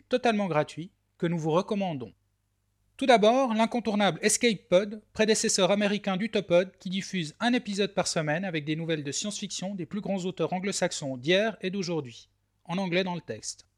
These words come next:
Ou alors Pseudopod, petit frère d'Escape Pod, entièrement consacré à la littérature d'horreur.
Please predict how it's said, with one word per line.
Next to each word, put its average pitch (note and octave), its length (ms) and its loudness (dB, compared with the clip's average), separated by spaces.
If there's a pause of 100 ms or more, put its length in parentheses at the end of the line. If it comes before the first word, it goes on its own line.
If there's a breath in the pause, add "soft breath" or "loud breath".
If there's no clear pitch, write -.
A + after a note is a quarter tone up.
(520)
Ou F3 60 6
alors E3+ 260 6
Pseudopod, A3 840 4 (200)
petit G3+ 200 2
frère F#3+ 240 2
d'Escape F#3 400 -2
Pod, F#3 300 -4
entièrement A3 400 0
consacré G3+ 400 0
à F#3+ 60 4
la F3 100 4
littérature E3 540 0
d'horreur. A#2+ 360 -6